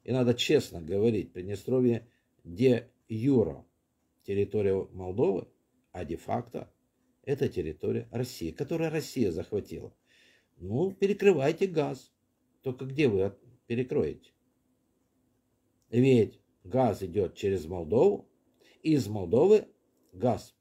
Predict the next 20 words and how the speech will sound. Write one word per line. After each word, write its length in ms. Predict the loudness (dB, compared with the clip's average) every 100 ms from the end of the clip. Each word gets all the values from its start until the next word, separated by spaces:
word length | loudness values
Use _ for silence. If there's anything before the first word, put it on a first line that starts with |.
| _
получает 560 | -10 -6 -4 -4 -6 -12 _ _ _ _ _ _ _
Приднестровье. 640 | -2 -2 -2 -2 -2 -4 _ _ _ _ _ _ _ _ _
Отключайте, 1120 | 0 0 0 0 0 4 2 2 -2 -8 -16 -18 _ _
не 380 | -12 -4 0 2
проблема. 580 | 2 4 2 2 -8 _ _ _ _ _ _ _ _ _ _ _
Вы 220 | 2 6 6
нас 220 | 6 2
шантажируете, 1000 | -2 -4 -2 -2 2 0 0 -4 -10 -8
а 120 | -4
мы 140 | 0 2
будем 320 | 2 2 -2
вас 240 | -2 -2 -2
шантажировать. 760 | -8 -8 -8 -6 -6 -6 -10 _ _ _ _
Отключите 880 | 2 2 -2 -6 -4 0 0 2 0
нам 440 | 0 0 0 -2 2
газ. 500 | 4 4 -2 -18 _ _ _ _ _ _ _ _
Вот 280 | -4 -2 -2
я 320 | 4 6 6
от 360 | 0 -8 -6 -4
имени... 560 | -4 -4 -4 -4 -6